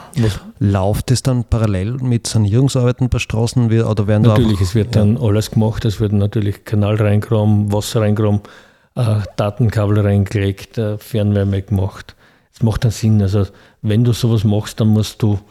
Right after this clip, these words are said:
Speaker 1: massiv reingreifen, weil sonst du hast den Radl weggekriegt und danach musst du wieder alles aufreißen und dann hast du genau nichts gewonnen. Es sind große,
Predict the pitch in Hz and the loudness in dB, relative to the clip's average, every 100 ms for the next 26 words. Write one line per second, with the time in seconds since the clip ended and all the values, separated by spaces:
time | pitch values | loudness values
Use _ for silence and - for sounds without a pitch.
0 | _ _ _ _ _ _ _ _ - 117 | _ _ _ _ _ _ _ _ 0 0
1 | 110 123 107 101 92 92 95 - 110 104 | 0 0 0 0 0 0 -2 0 0 0
2 | 170 123 107 101 104 - 113 101 101 - | -4 -2 -2 -2 -4 -2 -2 0 -2 -8
3 | - _ _ _ _ 123 110 95 110 117 | -20 _ _ _ _ -2 0 2 0 0
4 | 110 113 113 - - - _ _ _ _ | 0 -2 -2 -4 -14 -20 _ _ _ _
5 | - 117 113 - 117 107 101 104 - 110 | -4 -2 -2 -4 -2 0 0 -2 -2 -2
6 | - 117 107 95 98 95 95 110 104 101 | -2 -2 -2 -2 0 0 -2 -2 0 0
7 | 101 - 104 101 - - 104 98 101 - | -2 -2 -2 -2 -4 -2 0 0 -2 -4
8 | 107 95 95 - _ _ _ _ - - | -2 0 -2 -6 _ _ _ _ -4 0
9 | 110 107 117 117 110 - 110 | 2 2 2 0 0 0 0